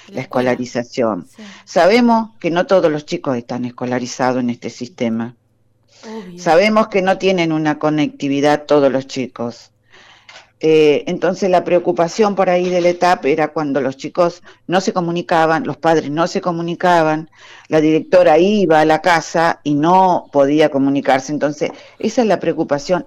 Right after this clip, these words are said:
Speaker 2: esa era el tema de poder tener una línea, de que alguien pudiera denunciar o alguien pudiera, o un niño pudiera hablar y decir, "Me pasa esto".
Speaker 1: Totalmente.
Speaker 2: Este,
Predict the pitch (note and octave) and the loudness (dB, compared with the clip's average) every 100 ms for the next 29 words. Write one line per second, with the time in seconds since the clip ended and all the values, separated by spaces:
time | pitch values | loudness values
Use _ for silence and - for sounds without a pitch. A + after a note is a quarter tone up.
0 | _ G3+ - E3+ E3 D#3+ D3+ F3 E3+ E3+ | _ -10 -4 -2 0 -2 -2 -4 -4 -6
1 | - - _ F3 F3 E3+ A3 A3 F3 F3 | -8 -20 _ -4 0 2 2 0 -2 -2
2 | F3+ E3 D#3+ F#3 G#3+ G3+ F#3 E3+ F3 F3+ | -2 -2 -2 -2 -2 -2 -2 -2 -2 -4
3 | - - _ - E3+ E3 D#3+ D3+ - E3 | -16 -20 _ -2 -2 0 -2 -2 -4 0
4 | G3 G#3 F#3+ F#3+ - _ _ - D3+ D#3+ | 0 0 -2 -4 -10 _ _ -6 0 2
5 | F3 E3+ - - - C4+ C4+ A3 - G3 | 4 4 2 -6 0 2 2 0 2 2
6 | F#3 F#3+ - D#3 D#3+ F3 G3 - D#3 D#3+ | 4 0 2 4 2 0 -4 -4 -2 2
7 | F3 D3+ - E3 G3 G#3 A#3+ A#3+ G#3 G3 | 4 4 2 2 2 2 2 2 2 -2
8 | G3 - - F3 F3 G#3 G3+ F#3 G3 A#3 | -4 -10 -6 -2 2 4 4 6 4 4
9 | G#3+ E3+ - G#3+ F#3 - F3+ F#3+ E3 C#3+ | 2 0 0 0 0 0 -2 2 0 0
10 | - - B2+ - A3 - A3+ G#3+ G#3 G3 | -4 -2 -2 -2 -16 -12 -6 -4 -4 -6
11 | G3 G#3 - - - - _ - E3+ D#3+ | -10 -16 -20 -20 -20 -20 _ 0 2 0
12 | - D3+ C#3+ - | 0 2 2 0